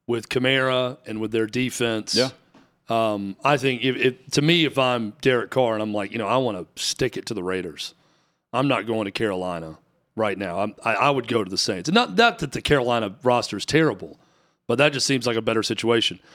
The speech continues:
Speaker 1: I do, I do buy a little bit that maybe the Panthers will be more motivated to go that route.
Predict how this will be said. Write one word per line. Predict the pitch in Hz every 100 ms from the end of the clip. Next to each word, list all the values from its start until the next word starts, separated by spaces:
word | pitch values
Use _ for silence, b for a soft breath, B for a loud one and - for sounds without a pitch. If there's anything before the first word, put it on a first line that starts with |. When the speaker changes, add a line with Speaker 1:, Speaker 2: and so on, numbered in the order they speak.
| B B
Speaker 1:
I | 170
do, | 180 -
I | 196
do | 196
buy | 165 165 165
a | 147
little | 156
bit | 139 143 139
that | 127 113
maybe | 127 131 127 123 113
the | 104 107
Panthers | - 135 120 127 113
will |
be | 117 117
more | 120 117
motivated | 110 120 123 135 143 151 - _ _ _ _ _
to | 131
go | 151
that | 156 156
route. | 165 170